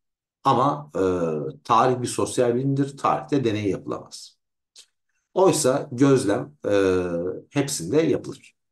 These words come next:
Şimdi burada bir bilgi daha çok önemli. E, yanlış biliyor olabilirsiniz, doğru biliyor olabilirsiniz. Hiç önemli değil. Bu teori ve, e, yasalar, şu ikisi. Şunları bir yuvarlak içine alayım.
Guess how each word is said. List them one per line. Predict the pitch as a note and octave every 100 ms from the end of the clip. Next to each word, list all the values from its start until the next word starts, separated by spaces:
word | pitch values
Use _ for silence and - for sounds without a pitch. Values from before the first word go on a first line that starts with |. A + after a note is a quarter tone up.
| _ _ _ _ - _ _ _ _
Şimdi | - B3+ C#4 F3+
burada | D4 D#3 E3+ - - _ _ _ _
bir | C3 A#3 E3
bilgi | D3+ C3+ F3+
daha | D3 C#3+ B2+ - -
çok | - -
önemli. | G2 E2+ G2+ D#3 - - _ _ _ _ _ _ -
E, |
yanlış | A#2+ A#2+ F3+ G#3+ E3+ -
biliyor | C3 A#2+
olabilirsiniz, | G2 F#2 - A#2+
doğru | C3 B2+ A#2
biliyor | G#2+ G2
olabilirsiniz. | F#2 E2 - A#2+
Hiç | - C#3+
önemli | A#2 F#2 E2+
değil. | E3+ -
Bu | D3+ D#3
teori | - D#3+ F3 G3+
ve, | C3 G2 - - _ _ _ _ _ -
e, | A2+ A2 G#2+ G2+
yasalar, | A#2+ C3+ C#3+ B2 - - _ _ _ _ _
şu | - -
ikisi. | A2+ - - - - _ _ _ _
Şunları | - - F#2+ F2+ E2+ E2
bir | E2+ - _ -
yuvarlak | E2+ F2 E2+ -
içine | - E2
alayım. | D2 A#2+ D#3 -